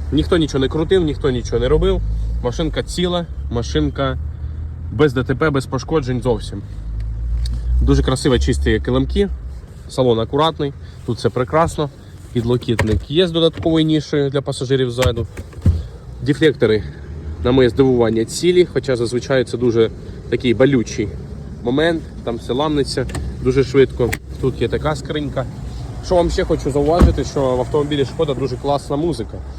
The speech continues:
Тут у нас стоїть штатна магнітола Blues, але динаміки грають на всі сто відсотків. Навіть деяких, навіть можу сказати, якщо конкурувати з Bose, то тут штатна музика, е, в Шкоді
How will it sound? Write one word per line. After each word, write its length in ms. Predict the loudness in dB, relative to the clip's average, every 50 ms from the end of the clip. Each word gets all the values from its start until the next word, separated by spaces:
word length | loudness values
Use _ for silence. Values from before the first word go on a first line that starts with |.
| -14 -14 -14 -14 -10 -6
Тут 160 | -6 -4 -2
у 40 | -2
нас 200 | -2 -2 -2 -2
стоїть 300 | -2 0 0 0 0 0 -4 -12 -16 -16 -16 -18 -18 -20 -20 -20 -20 -20 -12 -2
штатна 420 | 2 2 2 2 2 -2 -2 -2 -6 -10 -6
магнітола 520 | -4 -2 -2 -2 -2 -2 -2 0 0 0 0
Blues, 540 | -2 -2 -4 -4 -2 -4 -4 -6 -10 -16 -18 -20 -20 -20 -20 -16 -6
але 580 | 0 2 4 4 6 6 6 4 4 2 0 -2 -4 -6
динаміки 760 | 2 4 4 4 4 2 2 0 -2 -2 -2 -2 0 0 -2 -4 -8 -16 -18 -12 -10
грають 380 | -6 -2 0 2 2 2 2 2
на 60 | -2
всі 200 | -4 -4 -6 -10
сто 160 | -4 -2 -2
відсотків. 520 | -2 -2 -2 -4 -6 -6 -6 -6 -10 -8 -4
Навіть 220 | -2 -4 -4 0
деяких, 360 | 0 0 0 0 -2 -6 -8 -8 -20 -20 -20 -20 -20 -20 -20 -20 -20 -16 -4
навіть 220 | 0 2 2 2 2
можу 200 | 0 0 0 -2
сказати, 540 | -4 -2 -2 0 0 0 0 0 -2 -2 -2 -4
якщо 300 | -6 -4 -2 -2 -4 -4
конкурувати 580 | -4 -4 -6 -2 -2 -2 0 0 0 -2 -4
з 60 | -10 -6
Bose, 440 | -6 -6 -6 0 0 0 0 0 -4 -8
то 60 | -12 -10
тут 200 | -8 -8 -10 -8
штатна 360 | -2 0 0 0 0 -2 -2
музика, 480 | 0 0 -2 -2 -4 -2 -2 -2 -2 -2 -8 -20 -20 -20 -20 -14 -6 -2
е, 540 | 0 2 4 4 4 4 2 2 2 0 0
в 180 | -4 -6 -12
Шкоді 540 | -14 -6 0 2 2 2 4 2 0 0 -2